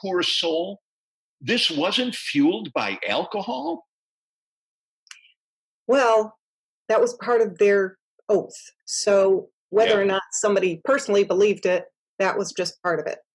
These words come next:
Speaker 1: Here in Indiana, the reach of the K K K went so far as the governor, Ed Jackson, was a prominent member of the K K K,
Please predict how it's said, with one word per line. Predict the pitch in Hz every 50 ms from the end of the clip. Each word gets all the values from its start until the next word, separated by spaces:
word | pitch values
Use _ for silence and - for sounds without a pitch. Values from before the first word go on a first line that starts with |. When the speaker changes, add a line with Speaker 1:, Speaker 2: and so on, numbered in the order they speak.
| _ _ _ _ _ _ _ _ _ _ _ _ _ _ _ _ _ _ _ -
Speaker 1:
Here | - - - - 254 269 262 254 226
in | 185 165 156 147 143 147 -
Indiana, | 170 175 190 175 147 143 135 135 143 175 190 185 165 123 98 95 - - _ _ _ _ _ _ _ _ _ _ _ _ - -
the | 110 - 233 170 - 339 - 147
reach | 139 143 185 233 254 240 - -
of | 202 180 139
the | 139 135
K | - - - 196 196 180 180
K | - 160 156 151 143
K | 156 - 185 190 165 151
went | 139 131 170 220 233 -
so | - - 220 196 165 -
far | - - 202 214 220 220 214 196 190 180 165 - _ _ _ _ _ _ -
as | 156 170 175 175 165 151 - - - - - _ _ _ _ _ _ _ _ _ _ _ -
the | 147 135 170 151 117 113 _ - -
governor, | 170 196 247 233 254 233 190 156 139 131 151 175 - _ _ _ _ _ _ _ _ _ -
Ed | 170 208 202 165 127
Jackson, | - - 147 170 190 226 254 262 254 - - - - - - 95 85 - _ _ _ _ _ - -
was | 214 196
a | 240
prominent | 226 - - - 247 - 359 370 262 285 240 214 185 170
member | 170 170 170 160 151 151 147 139
of | 131 123
the | 131 123
K | - - 135 131 127 117
K | - - 123 113 107 107 107
K, | - - 120 98 87 80 - - _